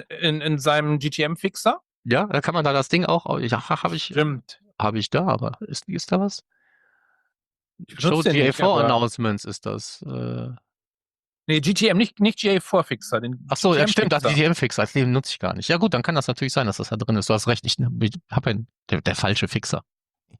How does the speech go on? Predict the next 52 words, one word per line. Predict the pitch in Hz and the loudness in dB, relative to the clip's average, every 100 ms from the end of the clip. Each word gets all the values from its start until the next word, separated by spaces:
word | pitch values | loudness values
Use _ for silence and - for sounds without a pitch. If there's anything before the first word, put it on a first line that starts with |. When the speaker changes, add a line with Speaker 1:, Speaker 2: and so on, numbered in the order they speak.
| _ 131 | _ -6
Speaker 1:
Ja, | 123 113 - - | -4 -6 -14 -12
ja, | 151 | -2
Speaker 2:
Das | 131 | -2
Speaker 1:
ja. | 131 | 0
Speaker 2:
klingt | 123 123 | 0 2
ja | 117 | 2
Speaker 1:
Aber | 165 | 4
Speaker 2:
wie | 117 | 4
Speaker 1:
da | 107 | 2
Speaker 2:
ein | 104 104 _ _ | 0 -2 _ _
Edgar | - 120 113 101 | -6 -2 0 0
Wallace, | 98 90 - | 0 -2 -6
der | 80 | -10
falsche | - 90 - 92 | -4 -4 -4 -10
Fixer. | - 139 | -6 0
Speaker 1:
Ja. | 127 127 131 _ _ - | 2 2 -4 _ _ 0
Letztens | 151 165 190 | 0 0 -4
gab's | 202 175 | -2 0
aber | 170 | 2
auch | 165 | 2
irgendwie | 180 165 | 0 0
eine, | 165 | 2
eine | 160 165 | 0 0
Meldung | 160 170 165 | 2 2 2
wieder | 156 156 | 0 2
mal, | 147 147 | 2 2
irgendwas | 196 196 196 | 0 0 0
funktioniert | 208 202 214 | 0 0 2
gerade | 160 156 | 4 2
nicht, | 160 160 139 | 0 -4 2
weil | 151 160 165 | 2 2 -2
die | 151 | -6
ein | 156 175 | -8 -12
Update | - 135 | -10 -6
hatten | 135 123 127 | -6 -6 -6
bei | 127 | -6
G | - 120 | -8 -16
A | 120 | -14
vier | - 139 165 | -6 -6 -4
oder | 135 | -8
so. | 131 180 - _ _ - | -6 -8 -8 _ _ -10
Und | 143 | -4
ich, | 156 | -2
ja | |
genau, | 156 139 | -2 -4
das | 143 | -6
ist | 143 | -6
mein | 151 | -8
Problem, | 143 151 160 139 | -8 -6 -6 -6
dass | 123 | -10
ich | |
dann | - 127 135 | -16 -16 -18